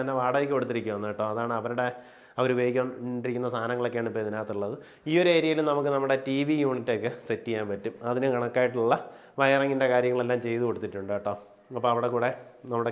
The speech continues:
കേബിൾ കണക്ഷൻ അല്ലെങ്കിൽ, ആ, അതിൻ്റെ കണക്ഷനെല്ലാം ഇതിനകത്തേക്ക് കൊണ്ടുവരാൻ സാധിക്കും. ദേ ഇങ്ങോട്ടേക്ക് വരുമ്പോൾ ഇവിടെ നമ്മുടെ ഡൈനിങ് ഏരിയ സെറ്റ് ചെയ്യാം. ഈ ഗ്രൗണ്ട് ഫ്ലോറിൽ വന്നിട്ട്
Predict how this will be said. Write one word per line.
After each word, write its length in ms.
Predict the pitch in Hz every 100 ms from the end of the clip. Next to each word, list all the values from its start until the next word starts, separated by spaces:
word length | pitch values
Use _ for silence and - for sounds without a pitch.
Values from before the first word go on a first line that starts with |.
| 123
കേബിൾ 220 | 123 127
കണക്ഷൻ 320 | 123 120 131 123 113 - - - - 127
അല്ലെങ്കിൽ, 280 | 123 120 123 123 123 - - -
ആ, 20 | 123 120 117 117 117
അതിൻ്റെ 200 | 127 139
കണക്ഷനെല്ലാം 420 | 127 127 139 120 131
ഇതിനകത്തേക്ക് 480 | 120 117 113 117 113
കൊണ്ടുവരാൻ 320 | 131 127 117 107
സാധിക്കും. 360 | 92 87 78 - - _ _ _ _ _ _ _ _ _ _ _ _ _ _ _ _ _ _ _ -
ദേ 80 | 123 120 -
ഇങ്ങോട്ടേക്ക് 420 | 127 135 139 151 139
വരുമ്പോൾ 300 | 113 101 - - -
ഇവിടെ 180 | 131 131
നമ്മുടെ 220 | 113 117 165
ഡൈനിങ് 320 | 127 117 120 110
ഏരിയ 140 | 104 92
സെറ്റ് 180 | 87 73
ചെയ്യാം. 180 | 73 71 - - _ _ _ _ _ _ _ 381 381 _ - _ _ _ _ _ _ _ _ _ _ 143
ഈ 40 | 170 196 190 - - 135
ഗ്രൗണ്ട് 240 | 147 151 160
ഫ്ലോറിൽ 240 | 165 160
വന്നിട്ട് 240 | 147 139